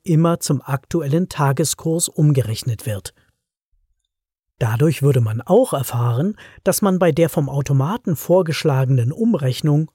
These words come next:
fast zehn Prozent seines Geldes durch einen viel schlechteren Kurs verliert. Dennoch vertrauen viele aus Angst, sich bei der eigenen Recherche geirrt zu haben,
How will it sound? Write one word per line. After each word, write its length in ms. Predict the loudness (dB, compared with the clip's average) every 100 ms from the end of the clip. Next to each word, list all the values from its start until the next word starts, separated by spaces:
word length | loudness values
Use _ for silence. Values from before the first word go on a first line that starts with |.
| _
fast 400 | -4 -2 -2 -2
zehn 260 | 2 2 0
Prozent 460 | -4 -2 -2 0
seines 340 | -2 -2 -2 -2
Geldes 460 | 0 2 2 0 -6 -18 0
durch 240 | 0 2
einen 220 | 0 0
viel 420 | -2 -2 0 2 0
schlechteren 680 | 0 0 0 -2 -2 -2
Kurs 400 | -2 -2 -2 -4
verliert. 600 | -2 -2 0 -2 -4 -10 _ _ _ _ _ _ _ _ _ _ -4
Dennoch 500 | 0 0 -2 -10 -16
vertrauen 540 | -6 -4 -2 -2 -2
viele 520 | -4 -6 -4 -4 -4 -2
aus 200 | -4 -2
Angst, 540 | -2 -2 -2 -6 -10 _ _
sich 220 | -6 -4
bei 140 | -2 0
der 220 | -2 0
eigenen 420 | 0 2 2 4
Recherche 600 | 2 0 0 -2 0 -2
geirrt 380 | -2 0 0 0
zu 280 | -2 -2 0
haben, 340 | -2 0 -2